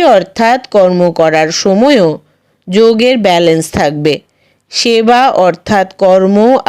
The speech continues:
আর স্বপুরুষার্থ অর্থাৎ যোগযুক্ত, এই দুইয়ের ব্যালেন্স রাখার জন্য একটাই শব্দ স্মরণে রাখো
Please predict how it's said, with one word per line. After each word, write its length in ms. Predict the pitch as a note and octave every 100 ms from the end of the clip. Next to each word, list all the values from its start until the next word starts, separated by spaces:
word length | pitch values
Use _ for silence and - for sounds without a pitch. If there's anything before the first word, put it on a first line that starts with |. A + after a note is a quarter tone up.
| F3
আর 100 | E3+ F3+
স্বপুরুষার্থ 1000 | - A3 B3 A3 E3+ D#3+ E3+ D3 D#3+ - G3+ -
অর্থাৎ 480 | E3+ - - F#3 G#3
যোগযুক্ত, 640 | F#3 A#3+ G#3+ E3+ D3 - - B2 - _ _ _ _ _ -
এই 200 | A#3 C#4+ C#4+
দুইয়ের 340 | B3 G#3+ G3 F#3+
ব্যালেন্স 420 | F3+ D#3+ D#3 E3 -
রাখার 420 | D3+ D3 F#3+ D3+
জন্য 300 | D3 D3+ D3+ G3+ E4+ _ _ _ _
একটাই 500 | - F#3 E3+ - A3+ E4+
শব্দ 340 | E4+ C#4+ G#3+ C4
স্মরণে 480 | B3+ B3 B3 B3 B3
রাখো 360 | A#3+ A#3+ D#4+